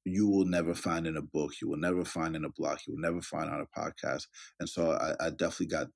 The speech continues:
gotta give them two shout, shout outs. Um, and also, like,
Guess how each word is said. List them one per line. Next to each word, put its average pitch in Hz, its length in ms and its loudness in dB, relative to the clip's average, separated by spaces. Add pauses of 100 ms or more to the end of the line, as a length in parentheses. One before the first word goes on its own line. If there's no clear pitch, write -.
(160)
gotta 80 200 0
give 78 240 -2
them 78 220 -4
two 82 100 -2
shout, 78 360 -2
shout 80 240 0
outs. 80 320 -2 (400)
Um, 80 200 0
and 80 100 2
also, 80 340 0
like, 73 300 -2